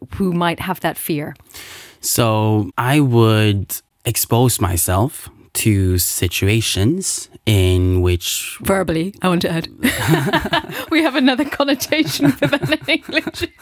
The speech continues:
Speaker 1: <laughs>
Speaker 2: Thank you,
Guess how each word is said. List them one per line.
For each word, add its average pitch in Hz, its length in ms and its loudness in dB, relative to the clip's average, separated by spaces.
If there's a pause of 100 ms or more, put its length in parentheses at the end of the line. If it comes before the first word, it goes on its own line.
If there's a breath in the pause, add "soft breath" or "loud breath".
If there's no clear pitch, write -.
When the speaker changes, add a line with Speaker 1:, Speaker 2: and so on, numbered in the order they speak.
(260)
Speaker 1:
<laughs> 359 1300 0 (880 loud breath)
Speaker 2:
Thank 90 260 0
you, 135 220 4